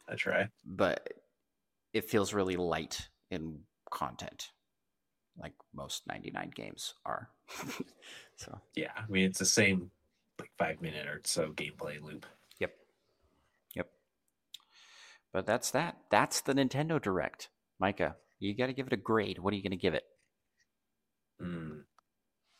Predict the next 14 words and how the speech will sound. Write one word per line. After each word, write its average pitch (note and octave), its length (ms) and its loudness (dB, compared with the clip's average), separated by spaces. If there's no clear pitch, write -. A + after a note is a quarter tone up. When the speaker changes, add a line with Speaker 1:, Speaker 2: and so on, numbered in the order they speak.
Speaker 1:
I'm A#2 220 -4
gonna F#2 180 -2
give F#2 260 -2
it G2+ 180 0
a - 80 -4
B G2+ 580 2
minus. - 800 0
Speaker 2:
B G2 80 -8
minus. E2+ 400 -8
Speaker 1:
But D#2+ 120 6
only A2+ 180 8
because, G2 260 6
I E2+ 160 6
mean, D2+ 140 -10